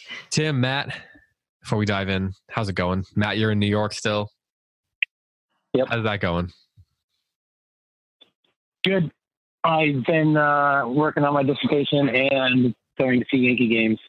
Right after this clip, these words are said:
Speaker 2: so it's been a good,
Speaker 1: <laughs>
Speaker 2: good week.
Speaker 1: How's the progress on the dissertation going?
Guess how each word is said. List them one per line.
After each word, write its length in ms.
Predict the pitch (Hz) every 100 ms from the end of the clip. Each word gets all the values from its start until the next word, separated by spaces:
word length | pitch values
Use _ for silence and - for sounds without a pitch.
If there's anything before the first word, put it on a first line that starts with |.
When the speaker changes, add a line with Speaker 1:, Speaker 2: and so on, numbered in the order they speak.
| -
Speaker 2:
so 200 | - 117
it's 340 | 110 - - -
been 100 | 117
a 20 |
good, 240 | 107 107 107 _
Speaker 1:
<laughs> 80 |
Speaker 2:
good 100 | -
week. 180 | 113 110 _ - - _ - - - - -
Speaker 1:
How's 320 | - 95 110
the 160 | 98 107
progress 420 | - 107 104 101
on 80 | 101
the 80 | 95
dissertation 500 | 92 - 101 95 87
going? 240 | 82 85